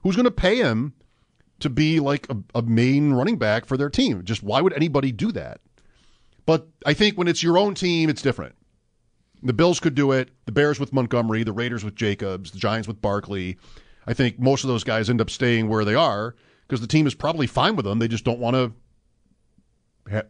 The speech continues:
don't wanna spend the money, you know, that these guys probably want if they went to free agency.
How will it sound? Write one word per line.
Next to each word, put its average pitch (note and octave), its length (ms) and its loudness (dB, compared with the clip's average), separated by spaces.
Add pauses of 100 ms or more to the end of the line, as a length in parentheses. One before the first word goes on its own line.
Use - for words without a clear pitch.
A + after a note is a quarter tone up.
don't B2 180 2
wanna C#3 140 2
spend C#3 260 2
the A#2 60 0
money, B2+ 420 2 (440)
you B2 100 -6
know, A2 300 -4
that G#2+ 340 -4
these A2 140 -4
guys G#2 180 -4
probably G#2+ 260 -2
want G2 400 -2 (380)
if A2 140 -4
they A2+ 80 0
went G2+ 180 0
to F#2 60 -8
free F#2+ 240 -4
agency. D#2 380 -8